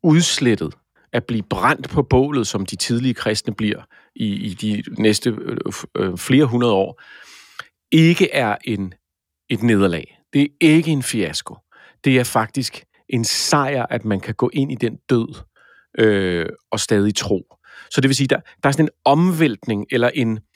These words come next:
en negation af en klassisk idé om, om succes, kan du sige, ikke? For klassisk set, så har det jo været sådan så, at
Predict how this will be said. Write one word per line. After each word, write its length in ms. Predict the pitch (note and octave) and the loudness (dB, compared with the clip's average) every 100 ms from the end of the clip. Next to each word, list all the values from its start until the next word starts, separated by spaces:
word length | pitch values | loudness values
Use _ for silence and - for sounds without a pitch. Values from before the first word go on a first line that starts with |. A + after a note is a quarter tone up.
| _ _ | _ _
en 240 | C#3 C3+ C3+ | 0 2 2
negation 800 | C3+ D3 C3+ - - E3 - A2 _ _ - | 2 0 0 0 0 -2 -6 -20 _ _ -4
af 80 | |
en 100 | A#2+ | -4
klassisk 600 | A2+ - B2 A#2+ C3+ C#3 | -4 -4 -2 -2 -2 -6
idé 240 | C3+ C3+ B2 - | -4 -2 -4 -4
om, 240 | A#2 F#2+ - _ _ _ - | -2 -4 -8 _ _ _ -2
om 160 | G#2+ | 0
succes, 520 | F#2+ - - - G#2+ - - | 0 -4 -2 -2 -2 -4 -4
kan 100 | - | -2
du 60 | - | 0
sige, 260 | - F2 | 0 0
ikke? 120 | A2+ C#3+ - - | -2 -4 -10 -20
For 80 | - | -12
klassisk 500 | - D3 C#3+ E3+ - D#3 | 0 2 2 0 0 -2
set, 240 | - C3+ C3 | 0 -4 -2
så 80 | |
har 80 | C3 | -2
det 40 | B2+ | 0
jo 60 | |
været 180 | G#2+ A#2+ | 2 0
sådan 240 | - C3+ | 0 -4
så, 220 | C3+ A2+ G2 - - - _ _ - | 0 0 0 -6 -20 -20 _ _ -4
at 100 | A#2+ | -4